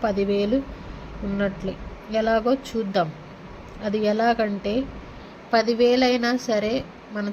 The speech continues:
చేతిలో ఉండాలి అంటే మన టార్గెట్ ఆరు నెలలు. ఆరు నెలలు ఫ్రెండ్స్. ఈ ఆరు నెలలు,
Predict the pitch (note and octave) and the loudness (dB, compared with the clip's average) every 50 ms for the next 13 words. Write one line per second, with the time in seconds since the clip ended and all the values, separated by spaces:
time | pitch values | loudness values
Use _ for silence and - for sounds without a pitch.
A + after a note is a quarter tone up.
0 | G#3 - G#3 G#3 G3 G3+ G#3 G#3 G#3+ G#3+ G3+ G3 G3 F#3+ F#3+ F#3+ G3 G3 F#3+ F#3+ | -2 0 0 0 0 -2 -2 0 2 2 2 0 -2 -2 -2 -2 0 0 0 0
1 | G3 G3 G3 - - G3 F#3+ F#3 F3 - A3 C4 B3 G#3 F#3+ F#3 F#3 F3+ - G3 | 0 -2 -4 -6 -8 -8 -6 -6 -4 -2 -2 -2 -2 -2 -2 -2 -4 -2 0 0
2 | F#3+ F#3+ G3 F#3+ F3+ A3 C4 - - - - - - - - - - - - - | 2 2 2 2 2 0 0 0 -2 -8 -12 -14 -14 -14 -14 -14 -12 -12 -12 -12
3 | - - - - F#3+ F#3+ F#3+ F#3+ F#3+ F#3+ F#3 F#3 F3+ F3+ F#3 F#3 G3 G#3 G3+ F3+ | -14 -12 -8 -4 -2 0 2 4 4 4 4 2 2 0 0 2 2 2 2 0
4 | - - - - - - - - - - - - - - - - - - - - | -4 -8 -14 -18 -20 -20 -20 -20 -20 -20 -20 -20 -20 -20 -20 -20 -20 -20 -20 -20
5 | - - - - - - - - G3 G3 G3 G3+ G3+ G#3 G3+ G3+ G3+ G#3 A3 A3 | -20 -20 -20 -20 -18 -18 -12 -8 -4 0 2 2 2 2 2 2 2 2 2 2
6 | A3 G#3 - A3 A3+ A#3+ B3 - - - - - - - - - - - - - | 0 0 0 -2 -2 -2 -4 -6 -8 -10 -12 -14 -14 -16 -16 -16 -16 -18 -18 -18
7 | - - - - - - A3 A3+ A3+ A#3 A3+ A3 A3+ A#3 B3+ C4+ C4 B3+ B3 A#3 | -16 -16 -16 -12 -6 -4 0 4 4 6 6 6 6 6 6 6 6 6 4 4
8 | A3+ A3+ A3+ | 2 2 0